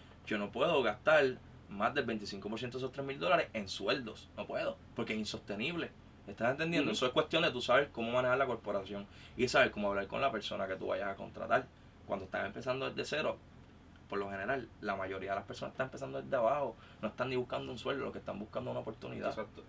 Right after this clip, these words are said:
Speaker 1: ¿Estás entendiendo? Y yo tengo otros managers que se, o sea, que se han-, se hacen, se hacen buen dinero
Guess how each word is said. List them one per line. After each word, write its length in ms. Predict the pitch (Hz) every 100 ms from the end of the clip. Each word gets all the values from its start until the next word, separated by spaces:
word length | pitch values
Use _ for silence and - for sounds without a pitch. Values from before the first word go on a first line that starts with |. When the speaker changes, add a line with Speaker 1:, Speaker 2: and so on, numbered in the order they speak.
| - -
Speaker 1:
¿Estás 220 | - 107
entendiendo? 500 | 123 139 127 104 90 - - - -
Y 240 | 107 101
yo 120 | 98 101
tengo 200 | 98 101
otros 140 | 123
managers 300 | 107 101 120
que 100 | -
se, 280 | 123 104 95 - - -
o 40 |
sea, 120 | - 107
que 100 | 95
se 120 | 98
han-, 140 | - - - - -
se 180 | -
hacen, 200 | - - - - - - - - - -
se 80 |
hacen 240 | - - 107
buen 160 | 110
dinero 400 | 107 95 107 143